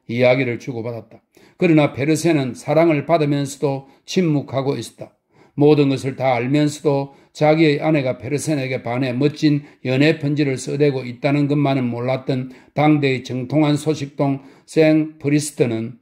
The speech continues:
자기 주장이 다른 사람들의 정보보다 더 쓸만하다고 확신하며 말했다. 페르센은 일주일에 서너 번씩 트리아농에 갔다. 왕비 역시 아무도 대동하지 않고 똑같이 행동했다.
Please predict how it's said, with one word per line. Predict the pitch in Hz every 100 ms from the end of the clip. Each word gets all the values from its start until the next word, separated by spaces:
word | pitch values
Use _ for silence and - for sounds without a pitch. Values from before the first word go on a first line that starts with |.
| _ _ _
자기 | 139 143 131
주장이 | 139 131 127 -
다른 | 113 131 143
사람들의 | 151 147 131 127
정보보다 | - 135 131 127 127 123 123 - -
더 | 123 117
쓸만하다고 | - 156 147 143 131 135 123 127 123 - -
확신하며 | 156 156 147 139 143
말했다. | 127 120 131 127 98 - _ _ _ _ _ - _
페르센은 | 147 165 156 185 147
일주일에 | 175 165 175 147 135
서너 | - 143
번씩 | 156 143 135 151 -
트리아농에 | 143 135 139 160 147 123
갔다. | 127 - 117 - _ _ -
왕비 | 127 139 139 135
역시 | 123 -
아무도 | 120 123 135 139
대동하지 | 117 117 147 156 139
않고 | 139 143 -
똑같이 | 151 151 143 143
행동했다. | 123 147 120 120 117 110